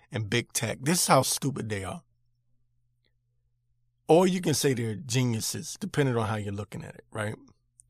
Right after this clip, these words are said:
They banned Trump from Facebook and Twitter and, I believe, everything, right? All of the big tech, uh, the, the main big tech, uh, platforms, right?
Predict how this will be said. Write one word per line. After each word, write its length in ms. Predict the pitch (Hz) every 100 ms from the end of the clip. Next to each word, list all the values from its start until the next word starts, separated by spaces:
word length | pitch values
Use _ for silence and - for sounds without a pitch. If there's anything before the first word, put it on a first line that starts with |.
| _ _ _ _ _
They 240 | 135 175 214
banned 800 | 147 151 170 190 147 123 117 -
Trump 360 | 131 117 -
from 300 | - 120 104
Facebook 640 | - 143 147 - - 131 120 _ _ -
and 160 | 113
Twitter 360 | - 117 85 80 _ _ _ _ -
and, 400 | 107 98 92 85 _ _ _ -
I 60 |
believe, 400 | - 113 107 98
everything, 520 | - 127 117 190 156 -
right? 300 | 107 104 - _ _ _ _ _ _ _
All 220 | 123 151
of 60 | 156
the 60 |
big 300 | 135 135 -
tech, 220 | - 117 - _ _ _ _ _ _ _ _ _ _ _ _ _ _ _ - _ _ _ -
uh, 320 | 185 170 165 -
the, 160 | 131 117
the 80 | 151
main 340 | 175 165 127
big 220 | 104 113 -
tech, 240 | 110 98 - -
uh, 400 | 113 98 92 98 - _ _
platforms, 680 | - 113 - 139 90 - - -
right? 260 | 110 110